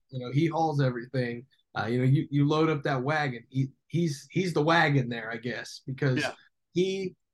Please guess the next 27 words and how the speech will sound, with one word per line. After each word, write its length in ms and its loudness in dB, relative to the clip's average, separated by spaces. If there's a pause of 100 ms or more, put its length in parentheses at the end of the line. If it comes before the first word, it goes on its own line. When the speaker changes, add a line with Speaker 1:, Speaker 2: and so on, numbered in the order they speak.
Speaker 1:
is 260 2
the 100 0
one 260 2
Speaker 2:
I'm 80 6
Speaker 1:
who 60 6
Speaker 2:
going 120 10
Speaker 1:
makes 60 10
Speaker 2:
along 160 10
Speaker 1:
it 40 2
Speaker 2:
with 100 2
your 160 8
analogy 540 6
'cause 180 -6
it's 200 -6
kinda 240 4
like 360 4
stuck 400 0
in 100 -2
mud, 260 2
but 120 -2
I 80 2
like 280 2
it. 120 -16
Go 140 -6
ahead 180 -6
Speaker 1:
He's 80 -4
Speaker 2:
now. 120 -12